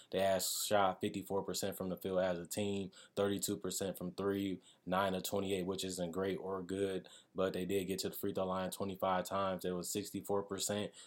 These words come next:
which isn't great or good either. They also had seventeen personal fouls, fourteen turnovers,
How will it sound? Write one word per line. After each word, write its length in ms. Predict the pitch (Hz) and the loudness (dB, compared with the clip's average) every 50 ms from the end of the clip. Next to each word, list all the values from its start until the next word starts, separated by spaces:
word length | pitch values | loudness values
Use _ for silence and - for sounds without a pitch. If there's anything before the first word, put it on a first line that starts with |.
| - | -6
which 220 | - 98 98 85 98 | -4 -2 -2 0 0
isn't 240 | 98 92 98 92 90 | 0 0 0 0 0
great 240 | 95 98 95 92 - | 0 0 0 0 -2
or 160 | 98 95 95 | -2 -4 -4
good 260 | 92 87 101 98 90 | -2 0 0 0 0
either. 380 | 95 98 92 92 95 95 92 90 - - - - | 0 0 0 0 0 0 0 -2 -6 -12 -10 -2
They 60 | - 92 | 2 4
also 280 | 98 101 98 95 - | 6 6 4 4 2
had 260 | 87 92 95 95 92 | 0 2 2 2 2
seventeen 540 | 90 - - 101 95 95 90 - 104 98 92 | 2 2 2 2 2 0 -2 -2 -2 -2 0
personal 360 | - 101 98 92 - 95 92 | 0 0 0 0 0 -2 0
fouls, 500 | - - 95 95 95 92 92 90 87 - - - _ _ | 4 6 6 6 8 8 6 4 2 0 -10 -20 _ _
fourteen 480 | - 101 101 101 92 - 104 98 95 95 | 0 2 2 2 2 0 -2 -2 -2 -2
turnovers, 800 | 95 - 101 101 98 95 98 95 92 95 95 95 92 87 - | -2 0 0 0 2 2 0 0 0 0 0 0 -2 -2 -6